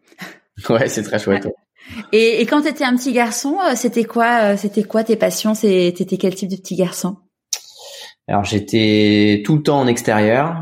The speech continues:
Speaker 1: euh, j'avais pas de console de jeu dans les mains, j'étais plutôt à construire des cabanes dans les arbres, à aller faire du foot avec les copains et à rentrer très tard le soir,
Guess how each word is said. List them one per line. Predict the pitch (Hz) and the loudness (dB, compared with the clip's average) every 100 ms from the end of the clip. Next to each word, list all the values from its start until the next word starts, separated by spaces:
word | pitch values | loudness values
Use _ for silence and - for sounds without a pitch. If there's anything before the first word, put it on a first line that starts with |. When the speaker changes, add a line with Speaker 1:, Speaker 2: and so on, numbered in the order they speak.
| 151 | -4
Speaker 1:
euh, | 107 104 101 98 98 | -2 0 2 2 2
j'avais | 95 95 92 | 0 0 0
pas | 135 | -2
de | - | -4
console | - 120 120 110 | -4 -2 0 2
de | 107 | 2
jeu | 107 110 | 2 2
dans | 104 | 2
les | 101 | 2
mains, | 98 120 147 170 156 | 2 0 -2 -6 -10
j'étais | - | -14
plutôt | - - 117 | -18 -6 0
à | 110 | 0
construire | 113 104 107 101 | 0 -4 0 0
des | 92 | 0
cabanes | 101 104 107 | 0 0 2
dans | 101 | 2
les | 98 98 | 2 2
arbres, | 107 127 113 95 85 | 2 2 -2 -8 -10
à | |
aller | 92 90 90 | -8 -6 -8
faire | 101 | -6
du | 98 | -6
foot | 92 117 107 | -6 -6 -2
avec | 98 98 | -2 -2
les | 92 | -6
copains | 95 104 110 120 127 117 | -4 -2 -2 -2 -4 -6
et | 95 92 - - - - _ - | -6 -8 -12 -20 -20 -20 _ -6
à | 95 | -4
rentrer | 92 95 104 98 | -2 -2 -4 -4
très | - 120 | -4 -2
tard | 127 120 | 0 2
le | 107 | 2
soir, | 104 113 117 120 101 98 | 0 2 4 4 2 2